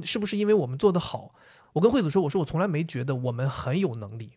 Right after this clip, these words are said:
我也没有觉得我们很厉害，我始终都觉得我们是很幸运的。”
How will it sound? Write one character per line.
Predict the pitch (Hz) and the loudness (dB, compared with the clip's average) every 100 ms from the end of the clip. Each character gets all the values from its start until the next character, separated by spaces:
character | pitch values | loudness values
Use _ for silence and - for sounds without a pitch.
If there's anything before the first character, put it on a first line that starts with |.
| _ _ _ | _ _ _
我 | 131 135 | -2 0
也 | 165 151 | 0 0
没 | 147 | 0
有 | 135 135 | 0 -2
觉 | - 127 | -6 -4
得 | 147 | -4
我 | 120 | -4
们 | 117 | -4
很 | 135 - 113 120 | -4 -4 -6 -4
厉 | 165 | -4
害， | 123 185 - _ _ _ | -4 -10 -18 _ _ _
我 | 139 208 | 2 4
始 | - | 4
终 | 139 175 | 2 2
都 | |
觉 | 196 135 | 2 0
得 | 135 | -2
我 | 123 | -4
们 | 113 135 | -6 -4
是 | 165 | -4
很 | - 120 | -6 -4
幸 | - - 226 | -2 0 -2
运 | 127 104 | -4 -8
的。” | 120 | -18